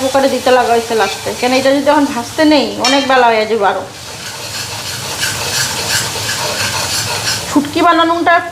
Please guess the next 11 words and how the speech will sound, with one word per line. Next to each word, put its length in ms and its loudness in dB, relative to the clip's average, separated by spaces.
বানানো 320 4
কোনো 140 2
এম 140 6
আসছিল 240 0
না, 60 0
তো 140 -6
শুটকি 340 -2
আলা 180 6
আওয়াতে 260 4
এখন 200 -2
শুটকি 240 -4